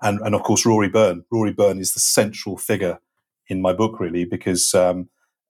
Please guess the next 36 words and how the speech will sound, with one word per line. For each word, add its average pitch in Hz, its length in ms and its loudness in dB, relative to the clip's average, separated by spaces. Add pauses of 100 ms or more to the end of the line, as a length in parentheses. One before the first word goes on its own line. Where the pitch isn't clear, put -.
(140)
everyone 98 600 0 (220)
who 98 120 -2
worked 101 260 -2
with 87 120 -14
him 90 200 -6
loved 95 240 -2
him 80 160 -14 (420)
and 90 320 -6
absolutely, 92 840 -4
uh, 90 320 0 (300)
rated 104 340 0
him 90 180 -10
highly, 87 480 0
even 147 220 2
when 120 120 4
he 110 80 4
was 104 80 4
getting 107 220 0
it 104 80 -8
wrong 90 280 -2 (440)
in 98 120 0
the 104 100 2
early 104 160 2
days 95 200 2
of 90 60 -4
Toleman, 92 400 0
when 92 140 -4
the 90 40 -6
Tolemans 92 440 0
weren't 95 160 -6
very 90 160 -2
good 98 280 0 (360)
and 95 160 0
when 95 160 2
they 92 100 2
were, 95 220 2